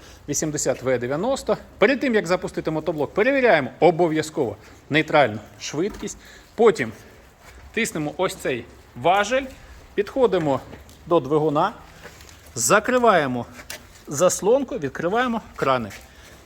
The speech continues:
І, шановні, обана! Ось так працює техніка Вейна. Ну і зараз ми перевіримо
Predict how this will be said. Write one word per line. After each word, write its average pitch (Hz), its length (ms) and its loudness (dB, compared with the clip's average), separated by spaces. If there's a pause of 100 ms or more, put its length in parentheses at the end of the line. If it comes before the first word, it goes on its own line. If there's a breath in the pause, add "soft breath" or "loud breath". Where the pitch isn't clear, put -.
І, 277 140 -2
шановні, 262 600 0 (1500)
обана! 233 440 6 (1040)
Ось 247 160 6 (120)
так 170 220 6 (360)
працює 208 640 6 (380)
техніка 156 540 6 (320)
Вейна. 147 240 6 (560)
Ну 269 120 8
і 254 60 6
зараз 240 420 6 (240)
ми 226 100 6
перевіримо 208 800 6